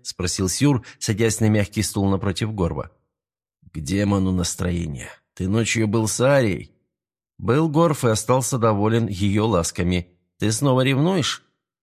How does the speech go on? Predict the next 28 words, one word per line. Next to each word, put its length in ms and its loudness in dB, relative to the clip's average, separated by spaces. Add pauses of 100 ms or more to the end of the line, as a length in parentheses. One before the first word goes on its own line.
"Есть 540 -2
немного. 540 -2 (520)
Запала 580 0
эта 220 2
девушка 480 0
мне 220 0
в 40 -6
сердце". 440 -6 (760)
"Это 220 0
плохо, 400 0
Горф", 380 -4 (200)
серьёзно 540 0
произнёс 500 -4
Сюр. 340 -4 (640)
"С 100 -8
такими 360 2
душевными 560 2
страданиями 800 2
ты 220 -2
можешь 400 0
стать 280 -2
тем, 340 0 (180)
кто 160 -2
покинет 480 0
нас 180 2
одним 320 2
из 100 -4
первых. 520 -6